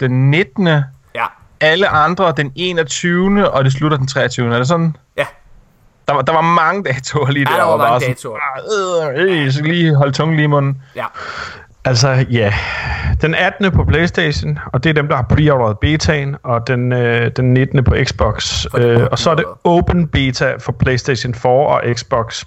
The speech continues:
Speaker 3: på, øh, den enogtyvende juli.
Speaker 2: Ja.
Speaker 3: Og, øh, så er der den treogtyvende juli, der er så, øh, beta end date på konsol. Så det er i virkeligheden kun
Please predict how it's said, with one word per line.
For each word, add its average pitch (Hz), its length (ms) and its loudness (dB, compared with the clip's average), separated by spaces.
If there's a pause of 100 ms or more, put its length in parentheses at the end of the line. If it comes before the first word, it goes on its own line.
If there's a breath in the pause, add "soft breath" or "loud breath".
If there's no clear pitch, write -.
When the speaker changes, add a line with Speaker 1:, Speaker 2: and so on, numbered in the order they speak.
Speaker 3:
på, 127 200 2 (260)
øh, 113 240 0
den 110 320 -2
enogtyvende 185 460 2
juli. 202 400 2 (680 loud breath)
Speaker 2:
Ja. 117 40 -8 (100)
Speaker 3:
Og, 147 460 2
øh, 127 400 2
så 170 140 0
er 147 200 2
der 131 140 0
den 135 220 -6
treogtyvende 156 960 0
juli, 123 360 0
der - 200 -4
er 110 260 0
så, 120 360 0
øh, 113 160 -2
beta 120 400 -2 (120)
end 113 200 2 (120)
date 95 260 0
på - 140 0
konsol. 95 480 -2
Så - 120 -6
det 113 240 2
er 123 80 2
i 190 120 0
virkeligheden 143 640 0 (100)
kun 151 260 2